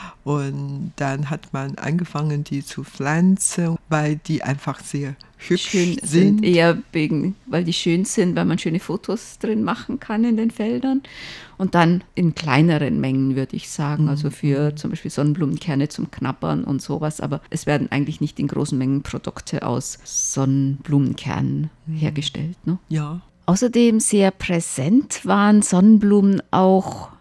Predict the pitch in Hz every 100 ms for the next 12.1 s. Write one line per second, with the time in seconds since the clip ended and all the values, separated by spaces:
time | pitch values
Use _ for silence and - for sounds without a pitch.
0 | _ 196 190 180 160 143 143 160 - 160
1 | 196 185 180 190 - 226 254 - - 131
2 | 127 147 143 151 156 - 160 151 151 160
3 | - 165 202 - 220 185 - 196 196 -
4 | 190 175 170 185 208 _ _ 202 - _
5 | - - - - 202 202 214 254 196 156
6 | 156 - 151 143 147 151 156 - 147 160
7 | 175 - - 113 170 196 - 156 160 170
8 | 180 156 - - - 180 160 160 160 165
9 | - 170 151 196 214 147 - 147 - 131
10 | 127 143 151 165 - _ - 196 214 _
11 | _ - 143 143 139 - - 135 - -